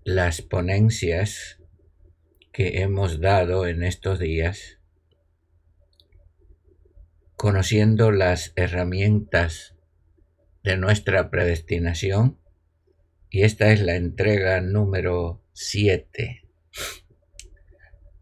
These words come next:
Vamos a ver qué nos dice el maestro en sus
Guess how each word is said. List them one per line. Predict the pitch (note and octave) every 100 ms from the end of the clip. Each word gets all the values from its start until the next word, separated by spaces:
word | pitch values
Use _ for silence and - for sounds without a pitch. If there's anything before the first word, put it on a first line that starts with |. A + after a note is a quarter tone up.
| _ _ _ _ _
Vamos | - C#3+ F3+
a | E3+
ver | D3 C3+ -
qué | - B2+
nos | C3+ B2
dice | A#2 - G#2+
el | G#2
maestro | A2 G2+ A2 - G2+ F#2+ F2+
en | E2+ D#2+ D#2 D#2
sus | - - D#2 - - - -